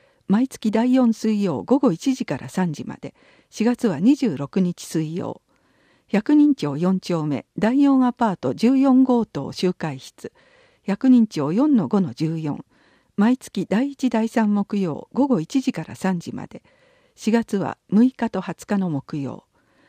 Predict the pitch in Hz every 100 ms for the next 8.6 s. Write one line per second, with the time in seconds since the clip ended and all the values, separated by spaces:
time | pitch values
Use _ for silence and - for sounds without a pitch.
0 | _ _ _ - 214 302 311 294 - 143
1 | 170 185 - 170 156 151 - _ 175 220
2 | 277 285 262 - 233 - 139 151 254 277
3 | 262 262 254 214 - 127 - 165 - 147
4 | 123 - - - _ _ _ _ - 202
5 | - 254 226 - 151 156 254 302 170 160
6 | 185 143 98 160 151 131 - - - _
7 | _ _ _ - 214 262 - 226 220 262
8 | 269 - 226 208 196 131